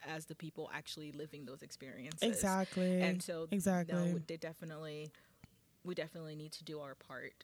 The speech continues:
Speaker 1: you know, as much as we
Speaker 2: Mm-hmm.
Speaker 1: can. And I think that's one of the things that actually drew us together from the very beginning. We're both jobless and, and finding, like,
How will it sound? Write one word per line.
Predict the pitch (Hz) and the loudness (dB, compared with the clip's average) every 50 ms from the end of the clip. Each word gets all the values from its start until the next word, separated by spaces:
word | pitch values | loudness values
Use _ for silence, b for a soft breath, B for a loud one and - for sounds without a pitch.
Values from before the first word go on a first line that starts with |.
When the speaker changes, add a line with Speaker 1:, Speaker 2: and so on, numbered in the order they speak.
| - _ - | -20 _ -12
Speaker 1:
you | 175 156 | -10 -8
know, | 151 143 147 | -8 -8 -8
as | 147 156 - - | -10 -12 -12 -14
much | 165 - 185 | -10 -4 0
as | 214 202 | 2 4
we | 196 190 | 4 4
Speaker 2:
Mm-hmm. | 185 190 - | 2 0 -2
Speaker 1:
can. | 147 156 165 | -4 -6 -6
And | 175 190 | -4 -4
I | 202 | -4
think | - 240 247 247 | -4 -4 -2 -2
that's | 226 214 202 - - | -2 -2 -2 -4 -6
one | 170 165 | -6 -6
of | 160 160 | -6 -6
the | 165 | -6
things | - 160 165 - | -8 -8 -6 -4
that | 160 156 - - 156 | -4 -6 -4 -6 -8
actually | 156 - - - 156 151 135 - 170 160 156 | -8 -6 -8 -8 -8 -8 -10 -12 -16 -14 -10
drew | 170 170 170 180 175 | -8 -6 -4 -4 -4
us | 160 - 151 185 - - | -4 -4 -4 -6 -6 -6
together | - - 160 - 139 139 139 151 151 156 | -8 -8 -6 -6 -6 -6 -4 -6 -8 -8
from | - - 147 151 | -8 -10 -10 -10
the | 156 | -8
very | - 156 147 143 151 | -8 -6 -6 -6 -8
beginning. | - - - - 156 160 160 147 151 151 147 | -8 -10 -10 -10 -8 -8 -6 -8 -8 -8 -8
We're | 151 147 147 | -6 -6 -6
both | 147 - 151 151 156 - | -6 -8 -8 -10 -10 -10
jobless | - - 147 143 151 147 156 151 147 147 156 - - | -8 -6 -6 -6 -6 -6 -6 -6 -6 -6 -6 -8 -8
and, | 147 147 147 147 B B B B B B B _ - | -10 -10 -10 -12 B B B B B B B _ -2
and | 160 151 156 156 - | -2 -2 -4 -6 -6
finding, | - 156 156 151 151 156 156 156 156 | -6 -4 -4 -4 -4 -6 -6 -6 -4
like, | 156 147 156 | -4 -6 -6